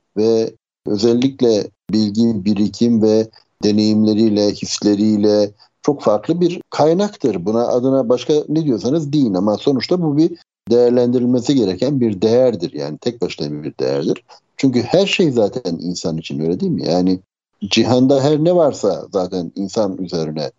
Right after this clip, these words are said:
odaklanmış olması lazım ve insana hizmet üzerine odaklanmış olması lazım. Toplumsal faydayı ortaya koyan şeyi o-, hedeflemiş olmamız lazım. Bu münasebetle tabii insan kaynaklarının perspektifleri ve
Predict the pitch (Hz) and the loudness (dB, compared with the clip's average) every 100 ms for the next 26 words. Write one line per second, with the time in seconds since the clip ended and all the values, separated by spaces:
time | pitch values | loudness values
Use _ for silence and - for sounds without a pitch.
0 | _ _ - 92 87 90 78 82 85 73 | _ _ -4 -2 0 -2 -4 -4 -2 -2
1 | 73 82 82 165 202 165 151 175 156 135 | -4 -2 -2 0 2 2 2 2 2 2
2 | 117 101 101 92 87 82 80 69 82 82 | 0 -2 -2 0 0 0 -2 -2 -2 -4
3 | - 71 71 - 71 73 - 71 90 175 | -4 -6 -6 -4 -4 -4 -2 -2 0 -4
4 | _ _ _ 123 117 135 127 143 131 127 | _ _ _ -2 0 0 2 2 2 0
5 | 107 101 92 82 90 82 87 78 - 78 | 2 2 0 -2 -2 -2 -2 -2 -4 -2
6 | 78 76 - _ 90 87 85 78 76 80 | -2 -4 -8 _ -2 -2 0 -2 -2 -2
7 | 76 76 73 78 80 - 233 - - - | -2 -2 -2 -2 -2 -4 -8 -10 -20 -14
8 | - 156 160 151 147 160 156 170 165 165 | 0 2 4 2 2 0 0 2 0 -2
9 | _ - - 147 107 - _ _ - 113 | _ -6 -2 0 0 -4 _ _ -4 -4
10 | 113 143 139 131 120 120 123 120 123 127 | 0 0 2 0 0 0 0 0 0 0
11 | 131 - _ _ _ _ - 117 113 - | -2 -10 _ _ _ _ 0 0 0 0
12 | 117 117 120 117 113 113 107 110 104 110 | -2 0 -6 -2 0 2 4 2 2 2
13 | 110 113 | 2 0